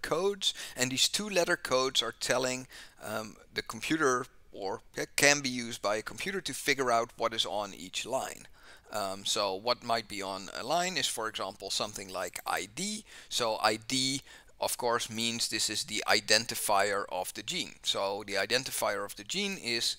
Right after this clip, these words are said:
G D F eight bovine. It is a review gene, and it is three hundred and seventy-five amino acids long.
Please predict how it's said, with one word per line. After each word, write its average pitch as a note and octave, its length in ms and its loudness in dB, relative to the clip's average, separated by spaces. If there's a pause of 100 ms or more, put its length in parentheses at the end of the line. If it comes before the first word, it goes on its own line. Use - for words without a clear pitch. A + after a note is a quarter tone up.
G B2+ 140 0
D B2+ 120 0
F G#2+ 200 -2
eight F#2+ 300 -2
bovine. B2 540 0 (300)
It A#2 140 2
is G#2 160 -2
a D#2+ 80 -6
review C#3+ 480 -4
gene, A2 380 -8 (260)
and A2 320 4
it G2 160 -8
is G2 100 -2
three A#2 220 -2
hundred G#2 240 -4
and F#2+ 160 -6
seventy-five F#2 640 -4
amino F2+ 320 -10
acids - 360 -6
long. A2 280 -2